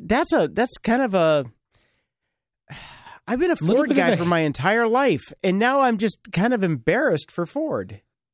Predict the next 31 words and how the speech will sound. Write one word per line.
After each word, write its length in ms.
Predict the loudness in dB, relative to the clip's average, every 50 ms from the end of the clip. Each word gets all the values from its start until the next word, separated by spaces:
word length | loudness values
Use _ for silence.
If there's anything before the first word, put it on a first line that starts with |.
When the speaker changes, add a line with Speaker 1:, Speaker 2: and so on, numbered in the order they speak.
| -8
Speaker 2:
It's 180 | -8 -6 -4 -2
a 40 | 0
little 260 | 2 2 2 2 2
bit 160 | 2 2 2
of 120 | 2 2
a 40 | 2
hidden 280 | 2 2 2 2 2 2
mic 220 | 2 2 0 -2
drop 320 | -2 -2 -2 -2 -2 -2 -4
in 120 | -4 -4
that, 260 | -2 -4 -4 -4 -6 _ _ _ _
you 100 | -8 -6
know, 200 | -4 -4 -4 -6 -8 _ _
they 100 | -2 -2
start 300 | -2 0 0 0 0 0
strong 420 | -2 -2 0 2 2 2 2 0 0
with 140 | -2 -2 -2
the 40 | -4
s-, 160 | -4 -4 -4
you 180 | -4 -4 -4 -2
think 220 | 0 0 -2 -2 0
the 80 | -2
story 380 | -4 -2 -2 0 0 2 2 0
is 80 | 0 0
just 220 | -2 -4 -4 -4
about 300 | -4 -2 0 0 0 0
it's, 220 | -2 -4 -4 -4 -2
uh, 220 | -2 0 0 0 0
ah, 360 | 2 2 2 2 2 2 0
no, 160 | 0 0 0
yeah, 240 | 0 0 0 -2 -4